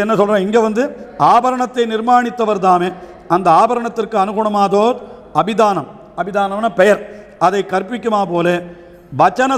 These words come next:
சந்தர்ப்ப ரூபமான இந்த கிரந்தத்திற்கு ஸ்ரீ வச்சனபூஷணம் என்ற நிர்-, வச்சனபூஷணத்தை நிர்மித்த அந்த பிள்ளைலோகாச்சாரியர் தாமே ஸ்ரீவச்சனபூஷணம் என்கிற இந்த அதிசயித்தமான திருநாமத்தை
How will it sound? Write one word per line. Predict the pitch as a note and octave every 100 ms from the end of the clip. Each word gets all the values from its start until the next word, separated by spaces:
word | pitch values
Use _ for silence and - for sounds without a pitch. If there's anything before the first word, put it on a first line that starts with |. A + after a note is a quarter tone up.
| A3+
சந்தர்ப்ப | A3+ A3+ A#3+ A#3 A3
ரூபமான | A3 A#3 G#3+ G3+ F3+ G#3+ - - - - - - _ _ G3+
இந்த | G#3+ G#3
கிரந்தத்திற்கு | F#3+ A3+ B3 A3+ F#3+ F#3+ F#3+ - - - - -
ஸ்ரீ | A3+ B3+ G#3+
வச்சனபூஷணம் | F#3+ B3+ C4 A#3 A#3 G3 G#3 A3+ D#3 - - - - G3
என்ற | A3 G#3 F3+
நிர்-, | G#3+ A3+ F#3+
வச்சனபூஷணத்தை | F3+ B3+ C4+ B3 A#3 A3 A3 G#3+
நிர்மித்த | G#3 G#3+ A3 G3+ F3 - - - F#3
அந்த | G#3 G3+
பிள்ளைலோகாச்சாரியர் | G3+ A#3 C4 B3 A3+ G#3+ A3 G3 G3 E3+
தாமே | F3+ F3 E3 - - - -
ஸ்ரீவச்சனபூஷணம் | B3 D4+ C#4+ C4 B3 A3 A3 G3+ G#3+ G3+
என்கிற | G3 G#3 C#4+ - - - F3
இந்த | G#3+ G#3 D#3+ - - - D3
அதிசயித்தமான | F3+ G3+ A#3 A#3+ B3 A#3 G#3 G3 G#3+ D4 - - - -
திருநாமத்தை | A3 A#3+ A3+ G3+ - F#3+